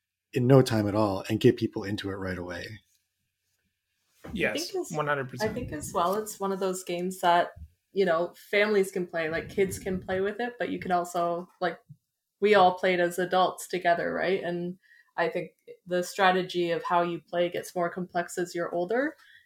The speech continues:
Speaker 3: and you can
Speaker 1: Mm.
Speaker 3: have a more intense game than, than when you were a kid and you're just like, "Oh, someone said this color, I have that card," and you pass it over and kinda stumble upon what the, what the answer is. But I think there's,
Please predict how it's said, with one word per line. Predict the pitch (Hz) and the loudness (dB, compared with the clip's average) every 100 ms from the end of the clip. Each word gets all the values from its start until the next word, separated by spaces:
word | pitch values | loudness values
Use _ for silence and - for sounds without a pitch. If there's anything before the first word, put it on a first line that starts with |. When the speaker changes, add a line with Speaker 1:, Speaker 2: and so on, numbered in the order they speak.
| - | -6
Speaker 3:
and | 175 | -2
you | - | 0
can | 202 | 0
Speaker 1:
Mm. | 190 | 2
Speaker 3:
have | 160 165 | 2 0
a | 170 | -2
more | 160 165 | -4 -6
intense | 160 170 170 170 | -6 -6 -6 -6
game | - 160 190 226 | -6 -4 -2 -2
than, | 175 160 - 180 | -2 -4 -12 -2
than | 190 190 | 2 4
when | 190 196 | 6 6
you | 190 | 4
were | 185 185 | 6 4
a | 185 | 4
kid | 202 190 214 | 2 6 6
and | 190 | 4
you're | 175 | 0
just | 180 175 175 | 0 -2 -2
like, | 175 | -2
"Oh, | 247 269 | 2 2
someone | 226 247 247 233 | 4 2 4 2
said | 214 226 190 | 6 6 6
this | 233 262 | 4 4
color, | - 180 170 190 - | 4 4 6 2 4
I | 226 247 | 4 6
have | 226 170 - | 6 4 6
that | 170 - | 4 4
card," | 175 165 165 240 - - - - | 2 2 2 0 -4 -20 -12 -2
and | 185 | 2
you | 180 | 2
pass | - 175 170 180 | 4 2 2 2
it | 165 | 0
over | 165 190 185 | 0 -2 -2
and | 170 165 | -2 -6
kinda | - 160 156 170 - _ - | -6 -4 -2 -4 -8 _ -12
stumble | - - 175 170 | -4 2 2 2
upon | 170 185 165 165 175 185 185 | -2 0 0 0 -2 -6 -6
what | 165 - | -8 -4
the, | 165 170 190 _ _ _ _ _ | -4 -4 -6 _ _ _ _ _
what | 202 190 | -2 0
the | 180 | 2
answer | 180 185 220 214 233 | 2 0 0 2 2
is. | 294 285 | 0 -2
But | - 156 - - | 0 0 0 -2
I | 160 | -4
think | 175 - | -6 -8
there's, | 170 180 185 | -6 -6 -8